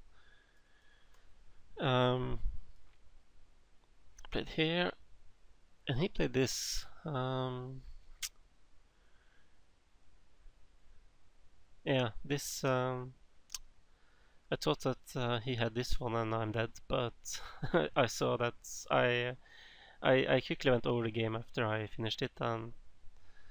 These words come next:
this, of course, this doesn't work. Uh, I can just connect like this. But, um, now it seems like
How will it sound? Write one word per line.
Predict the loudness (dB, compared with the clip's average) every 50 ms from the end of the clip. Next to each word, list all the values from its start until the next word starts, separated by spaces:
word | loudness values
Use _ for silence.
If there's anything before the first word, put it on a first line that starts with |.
| -10 -12 -12 -14 -12 -4
this, | -2 -2 -2 0 -2 -2 4
of | 12 12
course, | 12 12 12 8
this | 4 0 2
doesn't | 4 2 2 2 -2 -2 -2
work. | -2 -2 -2 -4 -8 -12 -12 -12 -8 -6
Uh, | -4 -2 -2 -2 -2
I | -4 -4
can | -4 -4 -4
just | -4 -6 -6
connect | -6 -6 -6 -4 -6 -8
like | -10 -10 -10
this. | -10 -8 -8 -8 -8 -10 -12 -14 -16 -18 -18 -18 -18 -18 -18 -18 -20 6 8
But, | 10 10 10 6 -2 -4 -4 -4 -4 -4 -8 -2 2
um, | 4 4 4 4 2 0 -2 -2 -4 -6 -8 -10 -12 -14 -16 -16 -18 -20 -20 -20 -20 -20 -20 -20 -20 -12 -6
now | 2 6 6 8 8 8 6 4
it | 2 -2
seems | 0 2 2 2 2 0 0 2 2 2 0 2 2
like | 4 4 4 0